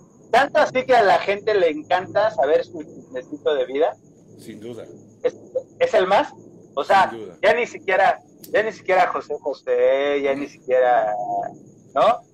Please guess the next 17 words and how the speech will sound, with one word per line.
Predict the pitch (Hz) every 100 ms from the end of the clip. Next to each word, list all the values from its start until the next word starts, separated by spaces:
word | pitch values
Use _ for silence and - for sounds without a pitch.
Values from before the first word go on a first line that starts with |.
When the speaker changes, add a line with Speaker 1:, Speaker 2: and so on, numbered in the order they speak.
| _
Speaker 2:
No, | 104 110
no, | 104
no, | 98 92
este | 95 127
güey | 120
está | 117 -
muy | 117 117
por | - 101
encima. | 85 95 127 - - - 101
O |
sea, | 95 110 98
no | 101 123
quisiera | 123 139 131 110 87 90
yo | 98 82 71 _ _
en | 82
este | 92 82
momento | 92 90 92 85